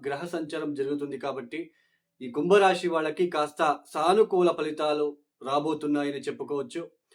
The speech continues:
ముఖ్యంగా ఈ ఒక ఏదైతే వీళ్ళు కుటుంబ విషయంలో, ఆర్థిక వ్యవహారాల్లో చాలా ఒడిదొడుకులు, ఇబ్బందులు ఫేస్ చేశారో అవన్నీ కాస్త తగ్గుముఖమయ్యి కొంచెం పాజిటివ్‌గా ముందుకు సాగడానికి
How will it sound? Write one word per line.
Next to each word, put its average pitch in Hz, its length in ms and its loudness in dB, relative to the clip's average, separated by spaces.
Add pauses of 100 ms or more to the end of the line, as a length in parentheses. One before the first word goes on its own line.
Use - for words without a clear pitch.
(460)
ముఖ్యంగా 180 460 8 (920)
ఈ 180 140 -2
ఒక 226 220 6 (380)
ఏదైతే 185 460 2
వీళ్ళు 160 260 -2
కుటుంబ 165 340 -2
విషయంలో, 160 540 0 (300)
ఆర్థిక 170 400 -2
వ్యవహారాల్లో 151 600 -2
చాలా 156 300 -2
ఒడిదొడుకులు, 156 540 -2
ఇబ్బందులు 156 420 -2
ఫేస్ 143 260 -4
చేశారో 147 400 -6 (440)
అవన్నీ 170 320 4
కాస్త 170 340 2 (160)
తగ్గుముఖమయ్యి 170 800 2
కొంచెం 160 320 -2
పాజిటివ్‌గా 180 680 6
ముందుకు 170 340 0
సాగడానికి 160 600 -2